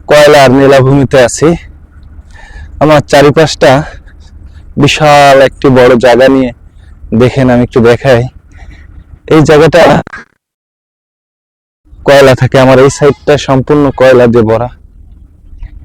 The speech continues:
এই সব কয়লা, এই সব কয়লা চিটাগাং, তারপর হচ্ছে বিভিন্ন জায়গা থেকে আসে, ইন্দোনেশিয়া, বিভিন্ন বাইরে থেকে আসে। এটা হচ্ছে গাজীপুর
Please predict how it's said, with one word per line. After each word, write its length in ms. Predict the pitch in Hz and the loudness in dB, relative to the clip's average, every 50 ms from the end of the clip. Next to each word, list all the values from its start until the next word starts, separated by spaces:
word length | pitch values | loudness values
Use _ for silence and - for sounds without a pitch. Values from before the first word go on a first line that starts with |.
| - - - - - - 156 | -20 -20 -20 -10 -4 -2 0
এই 60 | 175 - - | 0 0 0
সব 180 | - 160 156 156 - - - | -2 -2 -2 -2 -2 -2 0
কয়লা, 340 | 139 143 151 160 160 147 131 139 151 - - - - - - - - - - - _ _ _ - - - _ - - - - - - - - - 135 | 0 2 2 4 2 2 2 0 -2 -8 -16 -20 -20 -20 -20 -20 -20 -20 -20 -20 _ _ _ -20 -20 -20 _ -20 -20 -20 -20 -20 -20 -16 -6 -2 -2
এই 60 | 143 - - | -2 0 0
সব 120 | 156 147 - - - | -2 -4 -2 -2 0
কয়লা 280 | 139 131 135 139 131 135 - - | 2 2 4 4 2 2 0 -2
চিটাগাং, 540 | - 151 127 143 139 131 127 135 131 131 131 131 135 135 - - - - - - - - - - - - - - - - - - | -4 -2 0 0 0 2 2 2 2 2 2 0 -2 -4 -6 -10 -18 -20 -20 -20 -20 -20 -20 -20 -20 -20 -20 -20 -20 -10 -4 -2
তারপর 340 | 123 120 117 - - 123 120 123 | 0 0 0 0 0 2 2 2
হচ্ছে 220 | 123 - - - 147 127 127 | 0 -2 -2 -2 0 0 2
বিভিন্ন 240 | 135 135 147 147 147 139 123 | 2 2 2 2 0 0 0
জায়গা 160 | 135 120 131 120 - | 2 0 0 -2 -4
থেকে 180 | - - 139 131 113 107 | -6 -2 0 0 0 -2
আসে, 200 | - - 135 131 131 - - - - | -2 -4 -4 -6 -6 -8 -12 -8 -4
ইন্দোনেশিয়া, 640 | 120 127 120 123 120 120 120 - - - 127 113 110 110 117 - - - - - - - - - - - - - - - | -2 0 2 2 2 0 -2 -4 -4 -2 0 0 0 -2 -6 -10 -14 -20 -20 -20 -20 -20 -20 -20 -20 -20 -20 -14 -6 -2
বিভিন্ন 260 | 127 131 135 135 135 131 120 117 | 0 0 0 0 0 0 0 0
বাইরে 200 | 113 117 117 117 - | 0 0 -2 -2 -4
থেকে 140 | 123 117 - 117 117 | -6 -4 -4 -4 -4
আসে। 120 | - - 127 127 | -2 -4 -4 -2
এটা 120 | - 156 156 | -2 -2 -4
হচ্ছে 220 | 160 - - 180 156 123 120 - - - _ _ _ _ - - - - - - - - - - - - 127 123 120 | -4 -4 -2 -2 -2 -2 -2 -6 -16 -20 _ _ _ _ -20 -20 -20 -20 -20 -20 -20 -20 -20 -20 -12 -6 -4 -2 0
গাজীপুর 500 | 139 135 135 139 151 - - 151 147 143 | 0 2 0 0 0 0 0 0 2 0